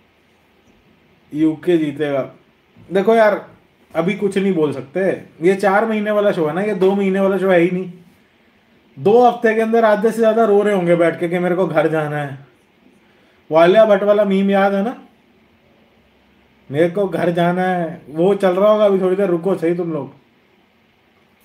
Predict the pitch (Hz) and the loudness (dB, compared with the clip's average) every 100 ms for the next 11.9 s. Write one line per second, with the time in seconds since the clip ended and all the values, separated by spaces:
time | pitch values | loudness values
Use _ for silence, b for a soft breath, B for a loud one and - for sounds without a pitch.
0 | _ b b b b b b 139 170 165 | _ b b b b b b -2 2 2
1 | 160 175 175 175 160 156 - 170 165 151 | 2 -2 -2 0 0 -4 -2 0 2 0
2 | 170 165 156 170 160 151 139 147 156 165 | 0 0 0 -2 -2 -6 -2 0 0 -2
3 | 135 - _ _ _ _ _ _ _ b | -4 -14 _ _ _ _ _ _ _ b
4 | b b b - 151 156 160 160 151 131 | b b b -14 -8 -2 0 0 -2 -6
5 | 139 131 - - _ _ _ _ _ _ | -6 -6 -8 -16 _ _ _ _ _ _
6 | _ _ _ _ _ _ _ _ _ _ | _ _ _ _ _ _ _ _ _ _
7 | _ _ _ _ _ _ _ b b b | _ _ _ _ _ _ _ b b b
8 | b - 156 196 233 240 202 208 226 233 | b -4 0 0 0 0 2 0 2 0
9 | 220 196 226 226 156 208 208 208 196 180 | 0 0 -2 -6 -6 -8 -6 -8 -4 -2
10 | 202 226 180 180 226 185 160 202 190 190 | -2 -2 -2 0 0 0 -2 -2 0 0
11 | 190 190 175 170 170 156 180 202 | 0 -2 -2 -2 -2 0 -2 -4